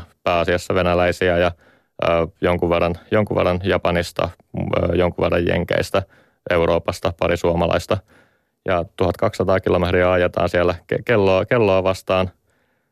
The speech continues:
Ö, todennäköisesti lähdetään liikke-, liikkeelle sieltä silloin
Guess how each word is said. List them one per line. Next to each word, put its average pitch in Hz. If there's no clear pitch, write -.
Ö, 92
todennäköisesti 101
lähdetään 95
liikke-, 117
liikkeelle 110
sieltä 98
silloin 95